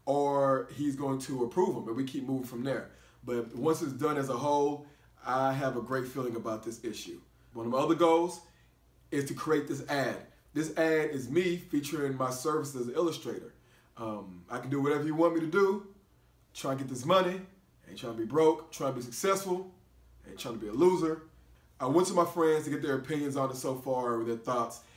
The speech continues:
and their biggest thing is saying that, "Man, will you be able to handle the workload?"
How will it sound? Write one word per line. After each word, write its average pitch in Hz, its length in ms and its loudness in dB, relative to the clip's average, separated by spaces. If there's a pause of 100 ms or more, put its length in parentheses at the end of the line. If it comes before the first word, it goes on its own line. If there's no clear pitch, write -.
(140)
and 120 160 -4
their 165 100 6
biggest 165 360 2
thing 160 220 2
is 135 140 -4
saying 139 360 -4
that, 117 320 -4
"Man, 117 340 -2
will 120 100 0
you 135 80 4
be 143 80 0
able 127 160 0
to 120 80 -8
handle 120 220 -4
the 101 80 -8
workload?" 147 460 -4